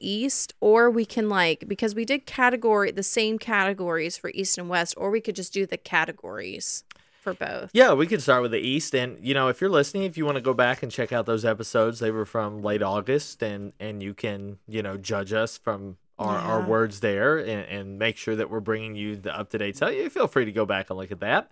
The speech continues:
Speaker 1: Well, let's, let's go with the, the East
Speaker 2: Let's start with
Speaker 1: then.
Speaker 2: the East.
Speaker 1: And, you know, one of the things that I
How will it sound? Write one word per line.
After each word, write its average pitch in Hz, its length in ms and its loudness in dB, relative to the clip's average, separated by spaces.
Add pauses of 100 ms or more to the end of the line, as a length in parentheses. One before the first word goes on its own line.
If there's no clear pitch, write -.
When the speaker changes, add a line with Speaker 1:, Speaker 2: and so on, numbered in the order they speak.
(140)
Speaker 1:
Well, 240 120 8
let's, 285 240 8
let's 277 340 2
go 285 180 6
with 233 240 4
the, 185 580 6
the 185 160 -4 (100)
East - 380 -4
Speaker 2:
Let's 135 180 4
start 147 220 8
with 127 80 -2
Speaker 1:
then. 120 100 -2
Speaker 2:
the 110 60 -2
East. 117 140 0
Speaker 1:
And, 175 640 0
you 208 140 0
know, 185 220 2
one 196 240 0
of 202 80 -2
the 196 80 -12
things 180 360 -4
that 165 140 -4
I 180 360 2